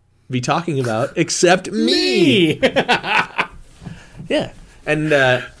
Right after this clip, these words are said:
Speaker 1: and so Haman tells the king, "Oh, oh, okay, uh, this is what you should do. You should, uh,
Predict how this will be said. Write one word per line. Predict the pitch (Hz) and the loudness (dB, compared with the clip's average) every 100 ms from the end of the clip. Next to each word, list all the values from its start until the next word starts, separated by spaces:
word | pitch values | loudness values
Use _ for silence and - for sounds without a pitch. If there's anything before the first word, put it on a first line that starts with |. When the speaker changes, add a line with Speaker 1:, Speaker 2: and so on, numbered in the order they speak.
| - - - - | -18 -18 -20 -6
Speaker 1:
and | 151 143 135 | 0 0 0
so | - 131 117 | 4 4 4
Haman | - 160 208 135 117 170 - _ _ _ | 4 4 4 4 2 -4 -10 _ _ _
tells | - 139 123 | 4 4 4
the | |
king, | 117 117 101 113 - | 0 -2 -4 -6 -10
"Oh, | - 107 - | -14 -14 -8
oh, | 156 120 - | -6 -4 -4
okay, | - 113 156 - - - - - | -2 -2 -2 -8 -20 -20 -20 -2
uh, | 127 120 107 98 | 2 4 4 2
this | 151 | 2
is | 175 | 4
what | 170 | 4
you | 156 | 2
should | - | -4
do. | 123 - - - - - | -8 -12 -18 -20 -20 -12
You | - 147 | -2 0
should, | - 135 117 - | 4 4 4 2
uh, | 104 95 | -2 -4